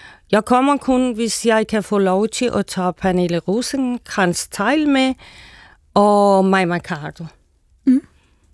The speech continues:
Speaker 1: Og så sagde jeg, "Jeg vil gerne have det billede af, øh, Pernille Rosenkrantz-Theil, som, øh, viser hendes tattoo midt i Folketingssal." Men desværre,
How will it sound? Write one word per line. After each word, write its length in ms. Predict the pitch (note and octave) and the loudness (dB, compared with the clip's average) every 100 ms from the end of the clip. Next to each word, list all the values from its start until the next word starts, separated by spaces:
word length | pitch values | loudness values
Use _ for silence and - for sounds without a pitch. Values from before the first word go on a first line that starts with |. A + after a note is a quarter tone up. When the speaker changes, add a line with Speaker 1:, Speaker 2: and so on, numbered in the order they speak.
| - | -4
Speaker 1:
Og 120 | A#3 G#3 | 0 2
så 100 | C4 | 0
sagde 240 | - A#3 | 2 2
jeg, 160 | A3+ A3 | 4 2
"Jeg 120 | A#3+ | 2
vil 100 | C#4 | 2
gerne 280 | C4 C#4 D4 | 2 4 2
have 140 | D4 C#4+ | 2 0
det 140 | C#4 | -2
billede 520 | - C4 C4+ C#4 C4 | 2 2 4 2 2
af, 540 | - A3 G#3 G3 F#3 F3+ - - - _ _ - | 2 2 4 4 2 0 -6 -20 -20 _ _ 0
øh, 600 | F3+ F3+ F3 E3+ E3 E3+ | 4 4 4 2 2 0
Pernille 400 | - G3 G3 G3 | 0 2 4 2
Rosenkrantz-Theil, 1300 | G3 A#3+ - C#4 - G#3+ G3 F#3 - - A#3+ C4 C4+ - - _ _ | 2 0 2 -2 -2 0 0 0 -4 -4 -2 0 -2 -6 -20 _ _
som, 480 | - - G#3 G3 F3+ | -6 0 0 2 0
øh, 300 | F3 E3+ D#3+ | 0 -2 0
viser 340 | G3+ A#3 B3+ A3+ - | 2 2 0 -2 -4
hendes 380 | - G#3+ F#3+ - | -6 -2 -2 -4
tattoo 540 | - F#3+ - D4 D4+ - - - _ - | -10 -8 -4 -2 -2 -6 -20 -20 _ 0
midt 200 | C4+ - | 0 2
i 220 | A#3+ G#3+ | 2 2
Folketingssal." 1120 | - G3+ G#3+ - - G#3+ F#3+ - F3 E3 - - _ _ _ _ _ _ _ _ | 0 0 2 0 -2 -2 -2 -2 -2 -2 -4 -12 _ _ _ _ _ _ _ _
Men 120 | F#3+ G3+ | 0 2
desværre, 520 | A#3+ A3+ B3+ D4+ | 2 2 0 0